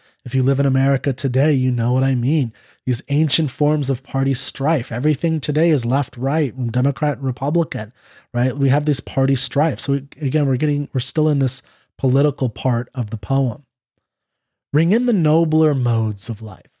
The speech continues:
nobler modes of life, with sweeter manners, purer laws." Okay, he doesn't really say what the nobler modes of life are, so you're gonna have to figure that out. What's nobler for you? I have my view of nobler.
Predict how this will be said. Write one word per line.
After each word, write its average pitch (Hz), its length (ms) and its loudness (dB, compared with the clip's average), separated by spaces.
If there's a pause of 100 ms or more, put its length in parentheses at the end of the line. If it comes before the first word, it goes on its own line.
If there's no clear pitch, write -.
(320)
nobler 120 540 0
modes 110 580 0
of 101 140 -8
life, 110 400 -16 (420)
with 131 160 -2
sweeter 147 440 2
manners, 123 680 0 (380)
purer 123 400 0
laws." 110 640 -6 (640)
Okay, 135 200 2
he 131 80 2
doesn't 151 220 2
really 170 140 2
say 170 160 0
what 160 100 2
the 147 100 0
nobler 139 540 2
modes 131 320 0
of 120 140 -6
life 190 280 0
are, 147 120 2
so 147 160 -2
you're 220 180 2
gonna 240 100 -2
have 190 120 0
to 143 80 -6
figure 135 260 0
that 120 100 -2
out. 113 160 -10
What's 156 220 0
nobler 143 640 2 (300)
for - 160 -2
you? 151 400 0 (320)
I 131 160 -2
have 131 240 0
my 131 260 0
view 135 240 0
of 110 140 -10
nobler. 107 500 -6